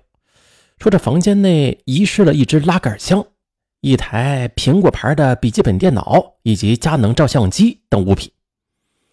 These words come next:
那是谁残忍地杀害了刚到上海没几天的戴安娜呢？凶手的作案目的是什么呀？情杀还是谋财害命啊？凶手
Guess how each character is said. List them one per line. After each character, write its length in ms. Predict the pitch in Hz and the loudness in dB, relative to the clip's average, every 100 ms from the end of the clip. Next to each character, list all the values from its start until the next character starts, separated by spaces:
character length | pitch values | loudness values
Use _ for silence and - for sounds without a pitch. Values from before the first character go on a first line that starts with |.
| _ _ _ _ _ _ _ _ | _ _ _ _ _ _ _ _
那 120 | 175 | 0
是 200 | 175 208 | 2 0
谁 360 | - - 135 185 | -2 -2 2 2
残 300 | - - 143 | 0 -2 0
忍 140 | 156 | 2
地 80 | 117 | 2
杀 200 | - 131 | 0 -2
害 160 | 123 113 | 0 0
了 120 | 104 | 0
刚 260 | - 190 | 0 2
到 100 | 180 | 4
上 220 | 139 151 113 | 2 2 0
海 80 | |
没 180 | 98 110 | 0 0
几 120 | 135 | 0
天 100 | 95 | 0
的 100 | 110 | 0
戴 260 | 98 - 127 | 0 0 -2
安 260 | - 131 160 | 0 0 2
娜 180 | 170 | 0
呢？ 140 | 147 147 _ _ _ _ _ _ - - | -2 -8 _ _ _ _ _ _ -20 -14
凶 300 | - 294 294 | -2 0 2
手 120 | 120 | 2
的 80 | 101 | 2
作 120 | 196 | 2
案 120 | 180 | 4
目 200 | 208 214 | 4 4
的 80 | 98 | 2
是 120 | 104 | -2
什 100 | - | -2
么 120 | 87 | -6
呀？ 140 | 82 - _ _ _ | -8 -12 _ _ _
情 380 | - - - 143 | -12 -8 -2 0
杀 280 | 165 170 151 _ _ _ _ _ _ _ | 0 -2 -4 _ _ _ _ _ _ _
还 120 | 107 | -4
是 120 | 98 | -2
谋 160 | 92 101 | -2 -2
财 140 | 87 | -4
害 160 | 90 113 | -6 -6
命 200 | 117 151 | -4 -4
啊？ 140 | - _ _ _ _ _ _ _ | -8 _ _ _ _ _ _ _
凶 320 | - - 285 | -6 0 2
手 380 | 240 92 98 - | 2 2 0 -4